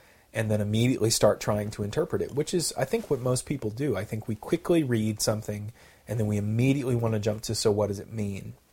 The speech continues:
We have to be careful about that. So read, reread, reread again. Um, do it as many times as you need to. Secondly, mark up the pack-, passage. Mark it up. Uh, don't be afraid to write in your Bible, circle, underline, highlight,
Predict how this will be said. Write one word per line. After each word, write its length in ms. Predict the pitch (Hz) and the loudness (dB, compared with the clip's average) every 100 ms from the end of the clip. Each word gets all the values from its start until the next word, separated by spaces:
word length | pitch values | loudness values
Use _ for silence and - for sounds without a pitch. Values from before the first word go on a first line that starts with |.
| _ _ _ _ _ _ _ _ _ _ - - | _ _ _ _ _ _ _ _ _ _ -14 0
We 80 | 127 | 6
have 80 | 120 | 6
to 60 | 127 | 4
be 80 | |
careful 340 | 127 143 123 107 | 4 6 6 4
about 240 | 104 95 | 2 0
that. 180 | 95 101 | -2 -2
So 100 | 117 | -2
read, 440 | 113 120 139 135 120 | 0 2 2 2 0
reread, 580 | 120 117 117 110 110 - | 0 2 0 0 -2 -2
reread 380 | 113 110 110 107 | -2 0 0 -2
again. 460 | 104 104 101 104 - - - - _ | -2 -2 -4 -8 -12 -18 -20 -20 _
Um, 200 | 104 104 | -2 0
do 120 | 110 | 2
it 60 | 113 | 2
as 140 | 107 | 2
many 340 | 110 110 110 107 | 0 2 2 0
times 340 | 113 98 101 | -2 -2 -4
as 160 | 101 - | -8 -8
you 80 | 98 | -10
need 220 | 92 - | -10 -10
to. 260 | - - - | -10 -10 -12
Secondly, 440 | - 160 180 143 123 | 6 8 8 4 0
mark 400 | 117 117 139 - | 4 4 4 4
up 240 | 127 127 | 4 4
the 80 | - | 0
pack-, 380 | 113 - 104 - - - | -2 0 0 -2 -12 0
passage. 600 | - 110 - 95 110 - - - | 6 6 6 -4 -6 -12 -16 -14
Mark 320 | - 117 135 175 | 0 4 4 8
it 60 | |
up. 280 | 127 98 - - - - | 8 8 2 -10 -14 -2
Uh, 100 | 104 | 0
don't 200 | 107 127 | 2 4
be 80 | 127 | 4
afraid 260 | 117 123 107 | 6 6 6
to 60 | |
write 300 | 104 107 123 | 4 4 4
in 80 | 139 | 2
your 100 | 139 | 2
Bible, 460 | 131 131 135 139 131 | 4 4 4 2 2
circle, 760 | - - 135 135 139 135 131 - | 2 6 6 6 4 6 4 0
underline, 720 | 131 135 143 131 127 123 120 | -2 2 4 4 2 0 -2
highlight, 800 | - - 139 139 131 135 135 | -4 0 2 2 0 -2 -6